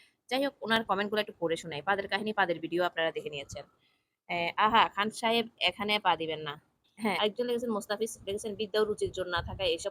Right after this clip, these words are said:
কুরুচিপূর্ণ দুর্গন্ধময় শব্দ দিয়ে মিডিয়ায় উদাহরণ টানতে হয়। আজব, এই আজব প্রাণীর লাজ লজ্জা ধুয়ে খেয়ে বসে আছে। কি অবস্থা, কি একটা অবস্থা।"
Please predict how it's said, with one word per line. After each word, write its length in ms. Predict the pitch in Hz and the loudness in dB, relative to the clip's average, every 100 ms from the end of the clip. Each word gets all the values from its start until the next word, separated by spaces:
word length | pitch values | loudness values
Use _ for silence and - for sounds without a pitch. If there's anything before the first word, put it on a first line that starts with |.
| - | -6
কুরুচিপূর্ণ 440 | 196 180 175 170 | -8 -8 -10 -10
দুর্গন্ধময় 480 | 165 170 175 185 190 | -8 -4 -4 -4 -6
শব্দ 360 | 196 175 - 202 - _ _ | -6 -10 0 -2 -2 _ _
দিয়ে 180 | 226 226 | 4 4
মিডিয়ায় 360 | 190 180 202 190 | 4 0 2 2
উদাহরণ 280 | 175 180 | -2 -4
টানতে 260 | 185 175 147 | -4 -6 -4
হয়। 140 | 151 | -4
আজব, 340 | 156 175 180 165 | 2 2 2 -2
এই 100 | 185 | 0
আজব 200 | 175 180 - | 0 -2 -4
প্রাণীর 220 | 190 202 | -4 -4
লাজ 400 | 175 - 170 165 170 | -6 0 2 2 -2
লজ্জা 260 | 165 165 | -6 -6
ধুয়ে 240 | 156 185 190 | -6 -4 -4
খেয়ে 240 | 190 196 180 | -4 -6 -6
বসে 220 | 165 175 | -8 -6
আছে। 200 | 156 - - _ _ _ | -8 -10 -16 _ _ _
কি 140 | 285 | 2
অবস্থা, 600 | 233 170 175 - - 170 | 4 4 2 -2 -2 -2
কি 160 | - 220 | 0 0
একটা 200 | 202 208 | 0 -2
অবস্থা।" 440 | 165 160 - 151 | -2 -6 -6 -6